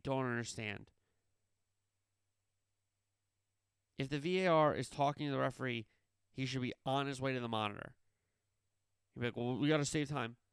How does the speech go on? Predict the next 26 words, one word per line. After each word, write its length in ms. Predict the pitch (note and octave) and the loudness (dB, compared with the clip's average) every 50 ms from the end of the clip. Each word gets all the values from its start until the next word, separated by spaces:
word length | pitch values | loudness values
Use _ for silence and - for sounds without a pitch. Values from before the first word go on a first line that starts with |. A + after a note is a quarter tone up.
| _ _ _ _ _ _ _ _ | _ _ _ _ _ _ _ _
How 100 | - F3 | -4 -2
many 120 | G#3 A#3 G#3 | -2 -2 0
times 220 | A3+ A3 G#3 F3 | 0 -2 -2 -4
have 100 | G3 E3 | -6 -6
they 120 | F3+ E3+ | -6 -6
just 180 | D#3+ D3+ D3+ D3+ | -6 -8 -8 -4
had 140 | D#3+ D#3+ D#3 | -2 -2 0
their 120 | C#3 C3+ | 0 -2
finger 300 | B2 - D#3+ D#3 D3+ D3 | -2 -2 -4 -4 -2 -2
to 80 | C3 B2 | -4 -4
the 240 | A#2 A#2 - - A#2 | -4 -6 -6 -4 -2
ear 300 | A#2 A2+ A2 G#2+ A2 - _ _ _ | 0 0 0 0 -2 -6 _ _ _
for, 100 | - B2 | -4 -2
like, 180 | A#2 A2+ A2+ - | 0 0 0 -2
three 240 | - A#2+ B2 C3+ C3 | -2 -2 -2 0 0
minutes 340 | B2+ A#2 A2+ G#2 G#2 - | 0 -2 -2 -2 -4 -6
and 160 | - A#2+ A#2 A#2+ | -4 -4 -2 -2
then 120 | A#2+ B2 | -2 -2
they 100 | B2 A#2+ | -2 -2
go 140 | A2+ A#2 A#2 | -2 -2 0
to 80 | A2+ | -2
the 80 | A2+ A2 | -2 -2
monitor, 460 | G#2+ G#2+ G#2 G#2 G#2 - - - - - _ - | -2 -2 -2 -4 -4 -8 -12 -14 -14 -16 _ 0
right? 300 | - C3+ C#3+ G#2 - - _ _ _ _ _ _ _ _ _ _ _ _ _ _ _ _ _ _ _ - | 0 2 2 0 -2 -8 _ _ _ _ _ _ _ _ _ _ _ _ _ _ _ _ _ _ _ -14
Saving 360 | - - B2 A#2 A2 G#2+ G2 | -4 0 0 0 0 0 -4
time. 260 | G#2+ G#2+ - - | -6 -8 -8 -8